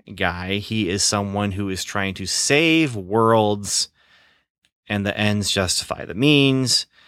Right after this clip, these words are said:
And so his moral compass is telling him, "Yeah, kill people who get in the way of my mission."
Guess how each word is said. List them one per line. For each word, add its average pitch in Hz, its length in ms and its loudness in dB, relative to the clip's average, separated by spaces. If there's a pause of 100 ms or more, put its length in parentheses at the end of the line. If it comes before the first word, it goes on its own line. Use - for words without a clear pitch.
(420)
And 98 640 -4
so 95 460 -4
his 92 420 -2
moral 104 640 4
compass 107 640 2
is 104 180 -2
telling 98 380 0
him, 95 320 -2 (220)
"Yeah, - 340 0 (640)
kill 208 180 0
people 127 300 0
who 127 140 4
get 139 200 2
in 143 80 -4
the 131 80 2
way 135 320 4
of 131 160 -2
my 156 100 2
mission." - 400 -2